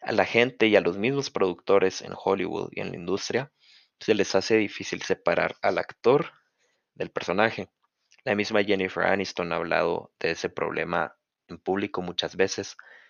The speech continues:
porque dice que cuando busca papeles serios y cuando busca nuevos personajes y cuando busca,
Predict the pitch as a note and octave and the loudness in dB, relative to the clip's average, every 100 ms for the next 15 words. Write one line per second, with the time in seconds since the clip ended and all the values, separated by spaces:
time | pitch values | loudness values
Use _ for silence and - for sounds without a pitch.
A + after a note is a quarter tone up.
0 | _ _ _ _ _ _ A#2+ A#2+ G#2+ A2 | _ _ _ _ _ _ -2 4 4 4
1 | C3 B2+ - - G2 G2 F#2 G2+ B2+ - | 0 -2 -2 2 2 2 -4 -2 -4 -2
2 | B2 - - F#2 F2+ - F2+ - - G2+ | -4 -4 -4 -2 -2 -2 -2 -2 -8 -10
3 | - G2 F#2 - A#2+ B2+ - F2+ F#2+ - | -2 -2 -2 -6 -4 -4 -4 -4 -4 -6
4 | - - E2 E2+ D#2+ - - - G2 F#2 | -10 -10 -6 -6 -6 -10 -12 -2 -2 0
5 | F2+ A2+ A#2 - A2 | -2 -4 -4 -2 -2